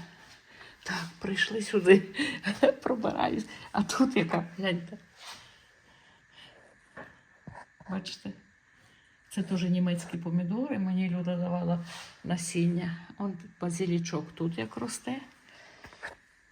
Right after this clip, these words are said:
А тут, а, оце новенький листочок.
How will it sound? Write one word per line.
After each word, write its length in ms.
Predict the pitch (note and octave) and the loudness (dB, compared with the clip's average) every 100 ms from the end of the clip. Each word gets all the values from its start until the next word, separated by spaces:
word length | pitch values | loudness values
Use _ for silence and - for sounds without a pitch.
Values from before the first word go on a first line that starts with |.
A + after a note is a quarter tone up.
| _ - - - - | _ -20 -20 -16 -12
А 60 | F3+ | -6
тут, 260 | B3+ B3+ | -6 -2
а, 140 | A3+ G3 A#3 | -2 -2 -4
оце 340 | G3 - C4+ | -6 0 2
новенький 480 | B3+ B3 B3 A3 A#3 | 4 6 4 4 2
листочок. 760 | A3+ G#3+ - A3 - G#2 - | 2 0 0 0 0 -8 -12